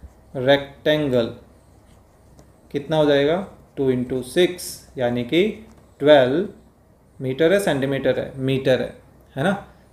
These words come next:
So ट्वेल्व मीटर क्या आ गई? ब्रेड्थ आ गई। अगर लेंथ भी पूछी जाए तो आप थ्री से multiply कर देंगे,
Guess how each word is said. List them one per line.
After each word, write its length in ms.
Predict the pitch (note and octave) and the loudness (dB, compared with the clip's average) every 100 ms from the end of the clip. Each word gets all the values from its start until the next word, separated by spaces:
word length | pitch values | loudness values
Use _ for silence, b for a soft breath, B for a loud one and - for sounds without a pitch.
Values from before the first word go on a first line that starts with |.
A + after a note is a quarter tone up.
| - | -12
So 40 | B2+ | -10
ट्वेल्व 520 | B2 C#3 C3 C#3+ F3+ - | -8 0 2 2 0 -6
मीटर 380 | C3 B2 B2+ D#3 | -4 -2 0 -2
क्या 240 | - B2+ | -2 -2
आ 80 | A#2 | -2
गई? 280 | A#2+ E3+ A#3 - - | 0 -2 -4 -10 -12
ब्रेड्थ 400 | B2 E3 E3 C3 | 2 2 2 -2
आ 100 | A2+ | -4
गई। 140 | A2 - - - - | -6 -10 -16 -20 -10
अगर 160 | C3 B2+ | -2 2
लेंथ 240 | C3 C#3 | 4 2
भी 120 | E3+ F3+ | 2 2
पूछी 280 | F3+ F#3 | 4 2
जाए 220 | F#3+ G3+ G3+ | 2 2 2
तो 120 | C#3 | 0
आप 180 | B2+ C#3 | 0 0
थ्री 160 | A#2+ | -2
से 80 | C#3 | -2
multiply 400 | D3+ E3 E3 E3 | -4 -2 0 2
कर 120 | E3 | 0
देंगे, 320 | D#3+ F3+ G#3 | 0 0 0